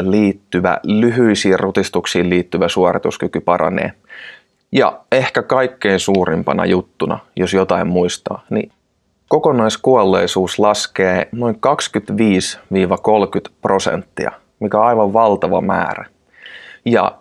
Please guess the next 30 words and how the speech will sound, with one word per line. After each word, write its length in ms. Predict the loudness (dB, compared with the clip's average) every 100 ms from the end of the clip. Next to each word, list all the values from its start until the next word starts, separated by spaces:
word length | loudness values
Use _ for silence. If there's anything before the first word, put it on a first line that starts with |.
| -2
sen 200 | 0 2
lisäksi 320 | 2 0 -2
on 80 | 0
huomattu, 640 | 2 2 2 -4 -4 -4 -4 -6
että 180 | -8 -4
ihan 340 | -2 0 0 -4 _ _ _ _ _ -2
kaikessa 480 | 0 2 0 0
yksinkertaisuudessaan 1300 | 0 0 0 0 0 -2 -2 -2 0 0 0 -2 -2 -2
fyysinen 720 | 0 0 0 0 0 0 0
voima, 420 | 2 4 2 -2 -4 _ -20 -20 -20 _ -2
riippumatta 640 | 0 2 2 0 0 -2
siitä, 240 | -2 -2 -4 -2
kuinka 260 | 0 2 2
paljon 240 | 2 0
sulla 220 | -2 -2
on 120 | 0 2
lihasta, 540 | 2 2 0 -2 -6 -6 -4
riippumatta 520 | -2 0 0 -2 0
siitä, 260 | 0 0 -4
että 120 | -6 -6
onko 140 | -4
sulla 240 | -2 0 2
mahdollisesti 420 | 2 0 -2 -6
metabolinen 800 | -2 0 0 0 0 0 -2 -2 0
oireyhtymä, 840 | 2 2 0 -2 -4 -4 -4 -4 -6 _ -20 -18 -10 -4
tai 120 | 0
ylipäänsä 560 | 0 0 -2 -2 -2
vaikka 180 | -4 -2
sä 140 | -2 2
liikkuisit 640 | 2 0 -4 -4 -4 -4